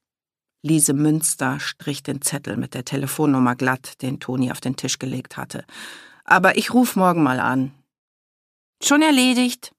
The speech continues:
sagte Toni. Sie hatte mit der Hausverwaltung telefoniert, während Mama den indischen Linseneintopf gekocht hatte,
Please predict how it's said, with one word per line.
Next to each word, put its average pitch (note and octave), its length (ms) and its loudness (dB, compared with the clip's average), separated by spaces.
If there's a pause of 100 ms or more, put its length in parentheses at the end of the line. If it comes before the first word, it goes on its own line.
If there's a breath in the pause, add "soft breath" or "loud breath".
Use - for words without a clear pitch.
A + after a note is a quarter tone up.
(140)
sagte - 360 -6
Toni. B2 420 -2 (640 loud breath)
Sie D#3 140 0
hatte F#3 180 -2
mit D#3+ 120 -2
der C3+ 120 -2
Hausverwaltung C3+ 680 0
telefoniert, D3 960 -2
während D3 360 -2
Mama D#3 280 4
den D3 180 2
indischen D#3 500 -2
Linseneintopf C#3+ 920 -2
gekocht - 440 -12
hatte, - 280 -6